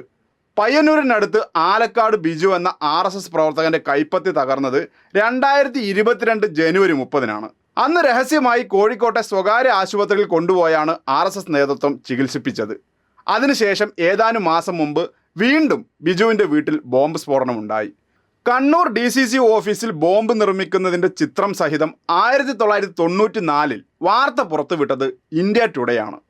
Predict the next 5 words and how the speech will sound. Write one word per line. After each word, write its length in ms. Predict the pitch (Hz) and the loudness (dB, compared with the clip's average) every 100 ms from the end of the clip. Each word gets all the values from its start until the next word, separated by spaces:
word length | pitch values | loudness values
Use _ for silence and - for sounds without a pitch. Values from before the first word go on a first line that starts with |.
| _ _ _ _ - | _ _ _ _ -2
ഇങ്ങനെ 380 | 262 302 330 269 180 | 2 4 4 2 0
ബോംബ് 360 | 185 233 311 302 247 | 2 2 2 2 2
രാഷ്ട്രീയത്തിന്റെ 560 | 208 214 202 196 190 175 147 | 0 0 -2 -2 -4 -2 0
നേരവകാശികളെ 880 | 156 214 202 165 156 147 151 139 165 - _ _ | 2 2 2 0 0 -2 -2 -2 -2 -6 _ _
സമാധാനത്തിന്റെ 880 | 196 196 254 269 254 240 220 208 196 | -2 0 2 2 0 0 0 -2 -2